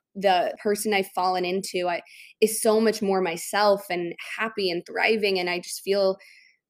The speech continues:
you know, s-, much more aligned.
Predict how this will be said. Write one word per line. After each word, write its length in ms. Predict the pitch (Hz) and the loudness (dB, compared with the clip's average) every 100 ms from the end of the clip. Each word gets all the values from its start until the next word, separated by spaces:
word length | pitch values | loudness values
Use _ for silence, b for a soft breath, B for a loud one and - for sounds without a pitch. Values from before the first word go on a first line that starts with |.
| _ _ | _ _
you 140 | 202 | 2
know, 400 | 202 175 165 165 - - | 4 2 0 -4 -10 -20
s-, 240 | - - | -16 -2
much 500 | 208 208 208 208 202 | 0 2 2 2 2
more 120 | 196 | 2
aligned. 580 | 185 170 156 147 143 160 | 2 2 0 -2 -2 -6